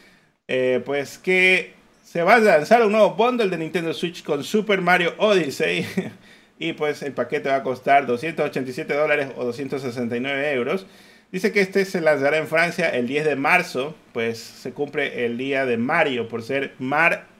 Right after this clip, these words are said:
de marzo y el diez, ¿no? Entonces Mario, ¿no? El día de Mario. El paquete incluye una consola Switch estándar lanzada anteriormente con Joy-Cons rojos, un código digital para Mario Odyssey y stickers haciendo referencia a la nueva película de Super Mario Bros,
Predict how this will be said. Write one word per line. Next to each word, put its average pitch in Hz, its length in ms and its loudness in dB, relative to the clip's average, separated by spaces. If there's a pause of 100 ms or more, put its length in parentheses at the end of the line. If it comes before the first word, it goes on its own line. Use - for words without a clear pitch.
de 120 160 -4
marzo 156 560 -2 (180)
y 127 120 -8
el 120 120 -4
diez, 120 360 -6
¿no? 117 180 -8 (460)
Entonces 117 400 -6
Mario, 131 500 2
¿no? 107 200 -10
El 117 100 -12
día 147 140 4
de 170 140 4
Mario. 165 520 2 (380)
El 156 100 -6
paquete 202 400 0
incluye 196 200 2
una 196 140 2
consola 185 380 2
Switch 202 320 -6
estándar 185 560 0
lanzada 156 320 0
anteriormente 156 580 -4
con 127 220 -2
Joy-Cons 135 540 -4
rojos, 175 680 -2
un 147 160 -12
código 165 320 0
digital 135 320 -2
para 147 180 -2
Mario 151 280 0
Odyssey 175 300 -2 (120)
y 123 80 0
stickers 156 480 -8
haciendo 131 320 -6
referencia 143 440 -6
a 139 140 -6
la 120 140 -4
nueva 165 440 -2
película 135 400 -4
de 123 60 -4
Super 135 300 -6
Mario 120 380 -4
Bros, 233 400 0